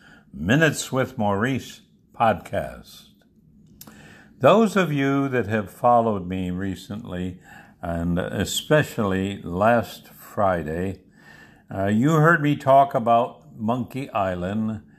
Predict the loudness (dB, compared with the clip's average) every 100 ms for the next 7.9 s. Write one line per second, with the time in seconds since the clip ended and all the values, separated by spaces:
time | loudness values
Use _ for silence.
0 | -20 _ -10 -6 -4 -2 -2 0 2 2
1 | 0 -4 -8 -8 -4 -2 -2 0 2 2
2 | 2 0 0 -2 -2 -6 -2 0 0 -4
3 | -8 -2 0 -2 -4 -10 _ _ _ _
4 | -2 2 4 4 2 -2 -6 _ _ -20
5 | -20 -20 -8 -4 -2 -2 -2 -6 -8 -4
6 | 2 4 6 4 0 -4 -10 -20 _ _
7 | -20 -20 -12 -6 -2 -2 -2 -4 -6